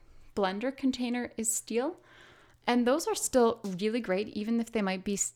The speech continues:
literally twenty years old. If it still looks in good condition and has been kept really clean, these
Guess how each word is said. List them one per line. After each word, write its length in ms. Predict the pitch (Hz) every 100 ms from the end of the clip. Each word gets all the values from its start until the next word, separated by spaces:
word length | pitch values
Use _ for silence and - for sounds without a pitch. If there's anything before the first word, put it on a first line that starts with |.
| -
literally 460 | 196 190 190 180 170
twenty 360 | - - 220 220
years 260 | 202 190 180
old. 300 | 180 240 - 226
If 160 | 220
it 180 | 220 -
still 240 | - 208
looks 420 | 185 196 - - - _
in 120 | 208
good 200 | 202 190
condition 460 | - 190 180 - 185
and 140 | 180
has 140 | 190 175
been 160 | 185
kept 320 | 185 - - 185
really 300 | 180 185 180
clean, 600 | - - 180 202 320 370 - - - - - -
these 380 | 247 269 294